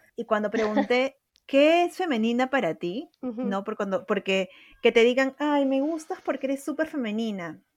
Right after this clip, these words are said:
Speaker 1: Ya, pero ¿qué es femenina para ti, no?
Speaker 2: Claro.
Speaker 1: ¿Cuál es el concepto? Es que a mí me gusta que te vistas bien, que te pongas escotes y que, y que utilices tacos. ¿En serio? ¿Eso es ser femenino?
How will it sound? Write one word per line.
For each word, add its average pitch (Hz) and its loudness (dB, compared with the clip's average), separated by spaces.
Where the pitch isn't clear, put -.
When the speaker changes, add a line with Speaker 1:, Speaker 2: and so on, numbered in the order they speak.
Speaker 1:
Ya, 233 2
pero 185 -2
¿qué 240 -4
es - -12
femenina 220 -4
para 175 -2
ti, 185 -12
no? 185 -10
Speaker 2:
Claro. 208 -8
Speaker 1:
¿Cuál 247 2
es 247 -4
el 262 -2
concepto? 202 -6
Es 254 0
que 254 2
a 226 0
mí 247 2
me 285 6
gusta 302 2
que 269 2
te 196 -2
vistas 202 -4
bien, 285 4
que 226 0
te 185 -4
pongas 214 -4
escotes 311 2
y 233 -2
que, 208 -2
y 208 -4
que 214 -4
utilices 220 -4
tacos. - 0
¿En 214 -2
serio? 233 4
¿Eso 247 0
es 247 6
ser 240 2
femenino? 190 -4